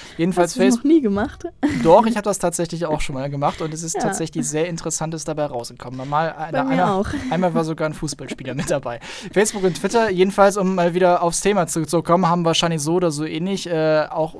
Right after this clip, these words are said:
Speaker 1: vermutlich die Fake-Accounts entlarvt, vielleicht noch ein paar genauere, äh, Hintergrund-, äh, Geschichten gemacht. Aber ja, warum haben sie den jetzt, äh, gelöscht? Also, was ist da denn der Hintergrund?
Speaker 2: Der Hintergrund ist, dass die Fake-Profile gelöscht wurden,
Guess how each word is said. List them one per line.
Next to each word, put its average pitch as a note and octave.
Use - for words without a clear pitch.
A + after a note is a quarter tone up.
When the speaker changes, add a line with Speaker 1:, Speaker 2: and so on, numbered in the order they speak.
Speaker 1:
vermutlich D#3+
die D#3+
Fake-Accounts D#3
entlarvt, D3
vielleicht D3
noch D#3
ein D3+
paar D3+
genauere, E3+
äh, D#3
Hintergrund-, F#3
äh, E3+
Geschichten D#3+
gemacht. D#3+
Aber E3
ja, D#3+
warum C#3+
haben A3+
sie F4
den F#3+
jetzt, C#3+
äh, E3
gelöscht? C#3+
Also, D3+
was F3+
ist -
da E3+
denn E3
der D3+
Hintergrund? E3
Speaker 2:
Der A3
Hintergrund B3
ist, -
dass A#3
die A3+
Fake-Profile A#3+
gelöscht G#3+
wurden, A3+